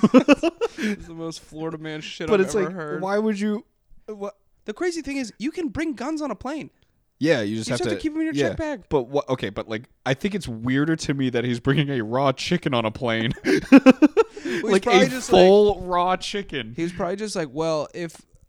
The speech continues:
Speaker 2: uh, you can't see inside somebody's body with an X-ray, which you can, uh, you
Speaker 1: You can't
Speaker 2: could
Speaker 1: see
Speaker 2: pr-,
Speaker 1: inside
Speaker 2: you can't
Speaker 1: this
Speaker 2: see
Speaker 1: chicken.
Speaker 2: inside of a chicken."
Speaker 1: Or, or do you think he was like,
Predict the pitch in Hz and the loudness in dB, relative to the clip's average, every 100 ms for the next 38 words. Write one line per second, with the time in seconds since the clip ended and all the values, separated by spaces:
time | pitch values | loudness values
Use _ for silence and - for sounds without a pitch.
0 | _ _ - 147 117 156 202 190 165 - | _ _ -18 -16 -14 -12 -8 -8 -8 -10
1 | 180 165 165 175 160 185 147 143 139 - | -10 -10 -6 -6 -6 -8 -10 -12 -14 -12
2 | 151 185 208 165 151 135 131 143 - 151 | -6 -4 -2 -4 -6 -10 -12 -14 -14 -12
3 | 143 - 147 135 135 117 135 _ _ - | -10 -12 -14 -16 -16 -16 -16 _ _ -18
4 | 139 139 143 113 - 156 127 160 131 170 | -14 -10 -10 -10 -14 -6 -4 -2 -4 -2
5 | 147 107 110 113 95 202 175 165 190 143 | -4 -6 -6 -6 -4 -4 -6 -6 -4 -4
6 | 160 180 165 160 151 139 - 233 262 202 | -4 -4 -6 -8 -10 -12 -6 -6 -6 -8
7 | 120 117 117 117 135 131 135 135 117 113 | -10 -4 -2 0 -2 -2 -2 -2 -2 -2
8 | 95 87 | -6 -8